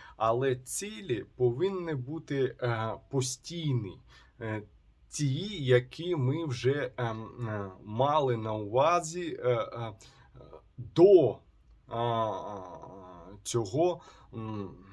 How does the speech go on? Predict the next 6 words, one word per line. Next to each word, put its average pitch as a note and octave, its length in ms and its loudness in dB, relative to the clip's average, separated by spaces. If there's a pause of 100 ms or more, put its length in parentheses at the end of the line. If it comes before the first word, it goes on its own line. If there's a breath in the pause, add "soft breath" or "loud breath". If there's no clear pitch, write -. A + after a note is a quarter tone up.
(320 loud breath)
а, F2 680 -20
до C3 200 -2
цього B2+ 420 0
періоду, D#3+ 720 -2
до, C3 280 0
е, C#3+ 40 -6